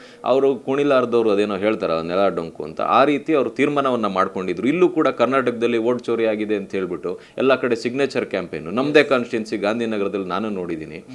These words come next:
ಎಲ್ರೂ ಹತ್ರ ಹೋಗಿ ಸಿಗ್ನೇಚರ್ ಹಾಕ್ಸ್ಕೊಂಡಿದಾರಲ್ಲ. ಏನಂತ ಹಾಕ್ಸ್ಕೊಂಡಿದ್ದಾರೆ ಗೊತ್ತಾ? "ನಿಮ್ಗೆ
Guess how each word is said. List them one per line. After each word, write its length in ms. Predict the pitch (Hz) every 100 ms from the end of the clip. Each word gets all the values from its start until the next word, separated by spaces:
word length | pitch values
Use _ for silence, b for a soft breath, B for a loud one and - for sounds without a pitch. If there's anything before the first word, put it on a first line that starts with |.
| 127 131 -
ಎಲ್ರೂ 340 | 127 143 156
ಹತ್ರ 160 | 139 143
ಹೋಗಿ 420 | 117 127 131 110
ಸಿಗ್ನೇಚರ್ 480 | 110 120 135 131 113
ಹಾಕ್ಸ್ಕೊಂಡಿದಾರಲ್ಲ. 680 | 104 - 98 85 78 73 76 101 b b b
ಏನಂತ 320 | 123 147 131
ಹಾಕ್ಸ್ಕೊಂಡಿದ್ದಾರೆ 500 | 123 - 104 92 85
ಗೊತ್ತಾ? 240 | 90 - 107
"ನಿಮ್ಗೆ 500 | 110 110 110 107